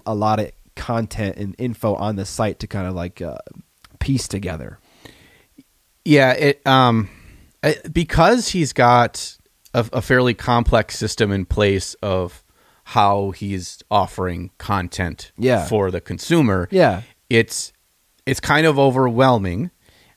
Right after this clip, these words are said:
Speaker 2: um, when you just kinda scroll through and there's all sorts of stuff.
Speaker 1: Yeah.
Speaker 2: Um, but I can totally see why, be-,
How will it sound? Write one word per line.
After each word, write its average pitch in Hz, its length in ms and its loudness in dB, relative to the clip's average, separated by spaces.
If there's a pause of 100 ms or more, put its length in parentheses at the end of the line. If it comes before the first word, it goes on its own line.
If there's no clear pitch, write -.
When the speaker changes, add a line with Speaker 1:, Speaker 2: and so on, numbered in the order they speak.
Speaker 2:
um, 104 400 2
when 117 260 2
you 120 120 4
just 120 200 -2
kinda 120 200 0
scroll 117 360 0
through 110 480 0
and 95 260 -6
there's 92 160 -8
all 98 260 -2
sorts - 280 -8
of 87 80 -14
stuff. - 580 -6
Speaker 1:
Yeah. 107 440 0
Speaker 2:
Um, 95 480 0 (440)
but 120 500 2 (120)
I 120 100 2
can 107 220 -2
totally 147 540 2
see 113 600 -2 (540)
why, 101 720 4 (960)
be-, 113 180 -6